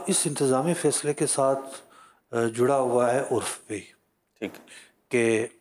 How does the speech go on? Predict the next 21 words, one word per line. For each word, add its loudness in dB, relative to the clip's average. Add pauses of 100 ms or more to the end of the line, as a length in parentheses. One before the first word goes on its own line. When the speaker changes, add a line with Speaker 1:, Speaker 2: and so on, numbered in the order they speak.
Speaker 1:
<clears throat> -6
مسجد -4
کی -2
آمدنی -2
کتنی -12
ہے۔ -14 (640)
Speaker 2:
ٹھیک۔ -8 (1040)
Speaker 1:
تو -4
مسجد 0
کی 0
جو 2
آمدنی -2
ہے 0 (180)
وہ 2
ہے 2
مثال -4
کے -4
طور -4
پر -6
بڑی 0
محدود، -6